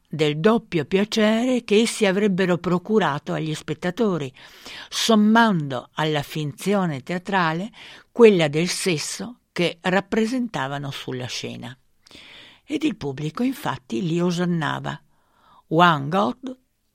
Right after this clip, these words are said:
one Farinelli", aveva scritto una lady inglese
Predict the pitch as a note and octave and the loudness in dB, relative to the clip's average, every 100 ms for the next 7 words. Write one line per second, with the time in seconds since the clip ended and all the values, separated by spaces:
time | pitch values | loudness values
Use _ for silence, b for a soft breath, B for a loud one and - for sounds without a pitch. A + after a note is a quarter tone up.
0 | _ - E3+ D3+ E3+ B3 - F3+ F#3+ G3+ | _ -2 2 4 2 -6 -4 -2 0 -2
1 | F#3 C3+ B2+ - _ D3+ D#3 D#3 E3 - | -4 -6 -12 -16 _ -4 -2 -2 -4 0
2 | G#3+ G#3+ G3 F3+ E3+ G3 F3+ E3+ E3 E3+ | 0 2 0 2 2 2 2 0 2 2
3 | G3 G3 F#3 | 4 2 -2